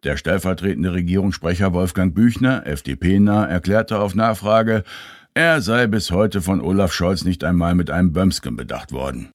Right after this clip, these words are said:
Der Kanzler fahndet indes weiter. Vielleicht sollte er die Regierungserklärung mit einer weiblichen I-N-Endung suchen.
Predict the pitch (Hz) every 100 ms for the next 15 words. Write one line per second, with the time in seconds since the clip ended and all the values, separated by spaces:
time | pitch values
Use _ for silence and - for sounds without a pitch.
0 | _ _ _ _ _ _ _ _ _ _
1 | - - 69 87 92 90 78 87 98 80
2 | 71 92 90 80 95 101 76 73 - _
3 | - - - _ _ - 78 92 - 95
4 | 92 78 90 92 82 71 76 110 107 92
5 | 80 110 123 95 71 69 76 80 92 76
6 | 71 90 82 76 95 - 82 80 85 -
7 | 87 69 98 67 80 71 71 71 73 69
8 | 73